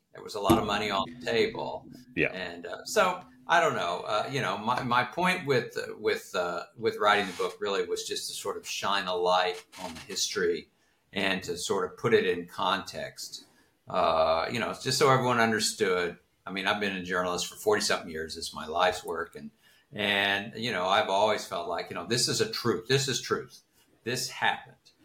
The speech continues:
Speaker 1: And so for people to just understand that. Now, if there's echoes of it today, that's, it's actually sort of,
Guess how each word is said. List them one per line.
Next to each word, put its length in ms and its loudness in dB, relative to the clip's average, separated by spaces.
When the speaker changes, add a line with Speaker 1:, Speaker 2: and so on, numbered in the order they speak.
Speaker 1:
And 380 -2
so 380 0
for 240 -4
people 380 -2
to 180 -4
just 240 -8
understand 600 0
that. 180 0
Now, 220 2
if 40 -8
there's 220 0
echoes 380 0
of 120 2
it 120 -2
today, 520 0
that's, 380 -2
it's 160 -4
actually 320 0
sort 280 -2
of, 240 -8